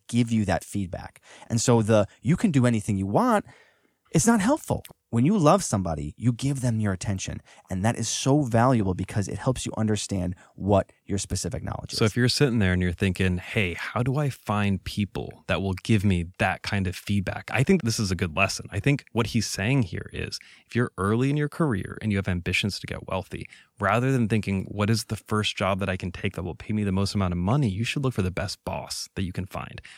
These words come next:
Speaker 2: You should try to work with the best people you can, because by working with those people, if they are good at their job and they care about you,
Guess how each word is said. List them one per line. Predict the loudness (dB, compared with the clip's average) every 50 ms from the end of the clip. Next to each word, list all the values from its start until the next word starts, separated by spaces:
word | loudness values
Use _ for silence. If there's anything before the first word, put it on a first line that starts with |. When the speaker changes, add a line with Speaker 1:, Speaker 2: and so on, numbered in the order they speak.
| -4
Speaker 2:
You | -2 -2
should | -2 0 0 -2 -4 -4 -2
try | -2 0 2
to | 2 2
work | 2 0 0 0 -2
with | -6 -6
the | -6 -10 -12 _ _
best | -8 -8 -8 -10 -6
people | -4 -4 -2 -2 -2
you | -4 -4 -6 -10
can, | -10 -4 -2 -2 0 2 0 -2 -2 -4 -14 -20 -20 -6
because | -6 -2 -2 -2 -2
by | 0 0 0 0
working | 0 0 -2 -4 -2 -2 -2 0 0
with | -2 -2
those | -2 -4 -4 -4
people, | -8 -10 -12 -12 -12 -12 -10 -6 -6 -6 -6 -8 _ _ _ _ _
if | -8 -6 -4 -2
they | 0 0 0
are | -2 -2 -2 -2 0 -2
good | -2 -2 -2 0
at | 0 0 -2 -2
their | -4 -4 -4 -4
job | -6 -10 -10 -10 -12 -14 -12 -6
and | -2 -2 0
they | -2
care | -2 -6 -10 -6 -4 -2 -2 -2 -4
about | -8 -12 -12 -12 -12 -14 -18 -18
you, | -16 -16 -16